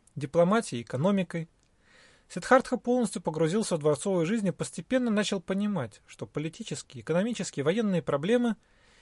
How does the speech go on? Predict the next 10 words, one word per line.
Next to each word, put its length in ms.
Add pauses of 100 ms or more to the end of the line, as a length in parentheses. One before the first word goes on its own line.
(180)
которые 320
есть 100
в 40
любом 280
королевстве – 640 (880)
появляются 540
из-за 140
личных 380
амбиций 400
политиков. 640